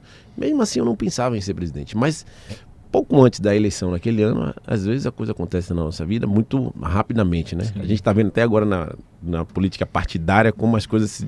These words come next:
Speaker 1: às vezes, têm um desenrolar e um desfecho muito diferente do que a gente espera. Então, naquele ano, é, que viria a ele ser a eleição do Bahia, em dois mil e oito, né, no final do ano,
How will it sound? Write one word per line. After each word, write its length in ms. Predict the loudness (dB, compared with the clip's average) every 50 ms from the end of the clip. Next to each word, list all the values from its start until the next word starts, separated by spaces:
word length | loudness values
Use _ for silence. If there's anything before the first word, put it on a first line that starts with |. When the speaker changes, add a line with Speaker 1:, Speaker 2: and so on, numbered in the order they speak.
| -10 -4
Speaker 1:
às 160 | -2 -2 2 2
vezes, 280 | 2 2 0 -2 -6 -6 -6 -6 -6 -8 -8 -2
têm 100 | 0 2
um 80 | 2 2
desenrolar 640 | 0 2 2 4 6 6 6 6 6 6 6 6
e 80 | 6 4
um 140 | 4 2 2
desfecho 560 | 0 0 -4 -4 2 2 2 2 2 -2 -12 -18 -20 -20 -18 -20 -20 -6 4
muito 180 | 4 4 4 4
diferente 360 | 0 2 2 2 2 2 2
do 60 | 0 0
que 40 | 2
a 40 |
gente 140 | 2 2 0
espera. 380 | -2 -4 -2 0 0 0 0 -4 -8 -14 -20 -20 -20 -12 0
Então, 120 | 2 4
naquele 360 | 4 4 8 8 8 8 10 10
ano, 360 | 10 10 10 8 4 4 2 -4 -14 -20 -20 -20 -20 -20 -20 -20 -4 2
é, 440 | 4 6 6 6 6 4 0 -2 -6 -12 -4
que 160 | 2 2 4
viria 300 | 6 6 6 6 6 6
a 40 | 6
ele 160 | 6 4 2
ser 340 | 0 -2 0 2 2 4 4
a 40 | 4
eleição 340 | 4 2 0 0 -2 -2
do 60 | 0 2
Bahia, 260 | 2 4 4 4 4
em 80 | 4
dois 180 | 2 0 0 2
mil 140 | 4 6 8
e 60 | 8
oito, 320 | 8 8 6 4 0 -12 -12 -6
né, 160 | -4 -4 -4
no 80 | -4 -6
final 420 | -6 -6 -4 -2 -2 -2 -2 -4 -8 -12 -8
do 240 | -4 0 2 2 4
ano, 300 | 4 4 4 2 0